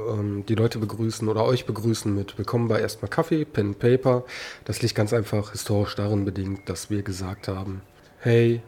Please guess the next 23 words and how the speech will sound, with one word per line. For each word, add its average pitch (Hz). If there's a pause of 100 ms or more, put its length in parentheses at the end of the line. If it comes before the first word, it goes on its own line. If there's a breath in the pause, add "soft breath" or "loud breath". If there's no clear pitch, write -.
wir 123
machen 123
das 110
Ganze 117
erstmal 107
auf 104
unserem 104
eigentlichen 165
Podcast-Kanal.“ 110 (840 loud breath)
Und 113
als 120
dann 117
die 120
ersten 120
Folgen 110
da 135
waren 127
und 110
wir 117
so 110
langsam 113
gemerkt 110
haben, 113